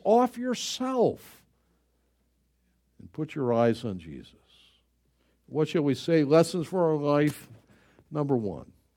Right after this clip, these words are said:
your, your life, it should be just like the universe, uh, if not sustained by Jesus, daily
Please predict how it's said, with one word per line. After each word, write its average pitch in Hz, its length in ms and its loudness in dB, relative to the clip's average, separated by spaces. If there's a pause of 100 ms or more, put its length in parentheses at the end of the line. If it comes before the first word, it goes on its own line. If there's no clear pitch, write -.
(2750)
your, 120 360 -4
your 113 320 0
life, 143 720 2
it 104 80 -18
should 117 180 -12
be 123 340 2 (560)
just 147 300 -2
like 151 260 0
the 107 220 -4 (300)
universe, 156 1000 2 (840)
uh, 107 140 -8
if 135 240 -2
not 151 220 4
sustained 165 600 0
by 143 180 4
Jesus, 165 880 -2 (1040)
daily 156 640 4